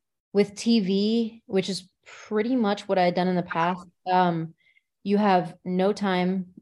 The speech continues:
to look at your lines. You know, it's go, go, go. Um, things are constantly getting cut, getting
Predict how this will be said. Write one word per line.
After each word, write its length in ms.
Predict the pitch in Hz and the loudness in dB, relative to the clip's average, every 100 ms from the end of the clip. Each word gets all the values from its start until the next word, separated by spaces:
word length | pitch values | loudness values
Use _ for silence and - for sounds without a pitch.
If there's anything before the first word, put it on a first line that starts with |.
| - | -10
to 560 | 185 175 170 170 170 - | -4 -2 -2 -2 -4 -4
look 180 | 170 | -4
at 160 | 180 - | -4 -8
your 80 | 175 | -6
lines. 460 | 156 151 180 - - | -4 -6 -8 -14 -10
You 100 | 170 | -4
know, 140 | 160 | -2
it's 180 | 160 160 | -2 -4
go, 200 | - 165 | 0 0
go, 160 | 180 180 | 2 0
go. 340 | 170 156 160 - _ - _ _ | 0 -2 -4 -14 _ -20 _ _
Um, 640 | - 175 175 165 160 156 - _ _ _ _ _ _ _ _ _ _ _ - | -2 2 2 2 -2 -6 -12 _ _ _ _ _ _ _ _ _ _ _ -2
things 220 | 196 185 | 0 0
are 200 | 180 165 | -2 -6
constantly 340 | - 165 165 165 | -8 -8 -6 -6
getting 220 | 156 160 | -6 -8
cut, 360 | - 202 - 175 | -2 2 2 0
getting 260 | 160 160 | -4 -4